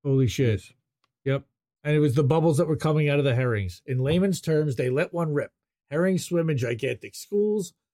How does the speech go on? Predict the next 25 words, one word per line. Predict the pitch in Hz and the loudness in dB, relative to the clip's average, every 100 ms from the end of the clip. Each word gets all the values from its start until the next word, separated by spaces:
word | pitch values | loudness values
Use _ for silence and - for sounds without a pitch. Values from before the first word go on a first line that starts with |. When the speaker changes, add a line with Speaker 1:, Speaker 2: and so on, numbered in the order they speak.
| _ | _
Speaker 1:
that | - | -10
can | 117 127 | -6 -2
reach | 147 131 | 0 -2
<laughs> | - - | -6 -4
several | 381 196 165 226 | 0 0 2 2
square | - - 185 180 | 0 -2 0 2
kilometers | 175 175 175 147 151 160 151 | 2 0 2 2 2 2 2
up | 147 135 | 0 -2
to | |
twenty | 131 - 156 170 | -6 -2 0 2
meters | 175 170 160 160 | 2 2 2 0
deep. | 131 135 131 - _ _ _ _ _ | 0 0 0 -6 _ _ _ _ _
When | _ 156 | _ -4
something | 117 165 165 180 | 0 0 2 2
near | 170 170 160 | 4 4 2
frightens | - 151 151 147 131 | 0 0 0 -4 -4
them, | 139 143 131 | -2 -2 -4
say | - 120 | -4 -4
a | 104 | -4
hungry | 117 135 139 | -6 -4 -4
school | 131 147 151 | -6 -2 -2
of | 156 | 0
mackerel | 190 190 156 156 | -2 0 0 0
or | 156 135 127 | 0 0 0
a | 131 135 | 0 0